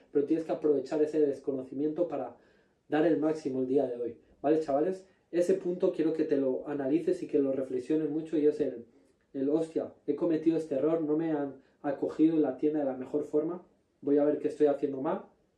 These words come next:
escríbelo en un papel como tú quieras, como tú seas más consciente, como a ti te vaya mejor, y analiza y cambia esos puntos, cámbialos porque está bajo tu decisión, ¿vale? Y esperadme que aquí tengo apuntados puntos. Vale,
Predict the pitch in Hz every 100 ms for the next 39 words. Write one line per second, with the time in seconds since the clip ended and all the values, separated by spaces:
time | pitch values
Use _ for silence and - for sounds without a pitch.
0 | _ - 143 160 156 147 143 131 131 185
1 | 156 139 - 190 185 180 - - _ _
2 | _ _ 147 147 139 - 170 185 160 156
3 | 151 165 139 160 156 131 131 131 143 147
4 | 156 147 131 127 151 131 - _ _ -
5 | 135 139 156 - 156 160 165 156 143 -
6 | 165 156 - - _ _ - 156 156 131
7 | - 135 139 - 151 160 143 143 131 120
8 | - 135 127 160 - - _ 131 - 139
9 | 156 170 135 127 143 151 143 131 135 131
10 | 143 127 - 156 160 190 190 - _ _
11 | _ _ _ _ _ _ _ - 131 139